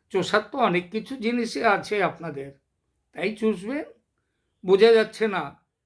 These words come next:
আমেরিকা থেকে পাওয়া ইসরায়েলি পানি রিজভী সাহেবও খেয়েছেন কিনা। না খেলে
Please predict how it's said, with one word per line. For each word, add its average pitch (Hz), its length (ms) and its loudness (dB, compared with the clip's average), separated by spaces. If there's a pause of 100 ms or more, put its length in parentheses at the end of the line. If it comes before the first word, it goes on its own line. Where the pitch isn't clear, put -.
(240)
আমেরিকা 202 460 2
থেকে 202 280 0
পাওয়া 185 720 2 (440)
ইসরায়েলি 202 680 2
পানি 185 720 -2 (760)
রিজভী 170 400 2
সাহেবও 190 440 2
খেয়েছেন 175 540 -2
কিনা। 120 480 -10 (760)
না 180 160 4
খেলে 196 600 2